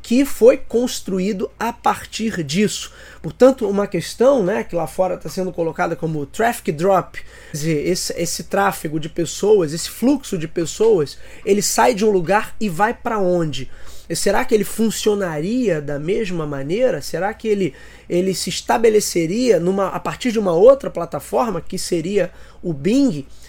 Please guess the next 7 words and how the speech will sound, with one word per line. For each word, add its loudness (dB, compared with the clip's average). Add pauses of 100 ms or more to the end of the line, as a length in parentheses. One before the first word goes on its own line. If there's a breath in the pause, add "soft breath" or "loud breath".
(180 loud breath)
São -2
questões -4
que -6
a -2
gente -4
ainda -2
precisa, -4